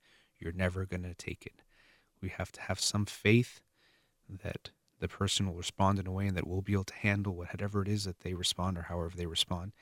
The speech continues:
and also some trust in that person, some basic trust that they will respond in a way that we'll feel good about, or at least give them that benefit of the doubt.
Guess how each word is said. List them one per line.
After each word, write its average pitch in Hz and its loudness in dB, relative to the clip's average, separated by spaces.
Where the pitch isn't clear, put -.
and 90 -6
also 95 0
some 87 -6
trust - 0
in 90 -8
that 78 -6
person, 90 -2
some - -6
basic 104 2
trust - 2
that 87 -2
they 90 0
will 90 -2
respond 92 -2
in 85 -8
a 85 -8
way 87 -6
that - -10
we'll 87 -8
feel 90 -2
good 90 0
about, - -10
or 76 -6
at 82 -2
least 87 -4
give 90 -2
them 87 -8
that 82 -8
benefit 85 -8
of 85 -12
the - -10
doubt. - -14